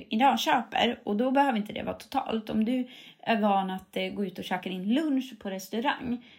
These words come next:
eh, fyra dagar i veckan, börja välja bort och ät den två dagar i veckan på restaurang, ta med matlåda tre dagar.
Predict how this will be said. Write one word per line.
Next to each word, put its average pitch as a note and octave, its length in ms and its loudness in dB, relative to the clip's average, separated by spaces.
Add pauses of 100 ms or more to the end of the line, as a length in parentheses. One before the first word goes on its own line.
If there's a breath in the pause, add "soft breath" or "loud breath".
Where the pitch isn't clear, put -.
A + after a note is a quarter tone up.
(180 loud breath)
eh, F3+ 680 0
fyra C4 240 4
dagar G#3 180 2
i - 40 -6
veckan, - 560 -4
börja A3 640 2
välja G3+ 220 -2
bort C4+ 340 -4
och - 480 -10
ät G3 200 -4
den G3+ 180 -4
två E4+ 180 -2
dagar - 300 0
i E2+ 60 0
veckan - 300 -4
på G#3 60 -10
restaurang, F#3+ 500 -4
ta F#3 120 -10
med F#3+ 160 -4
matlåda G3 460 -6
tre C4+ 260 -2
dagar. - 400 -2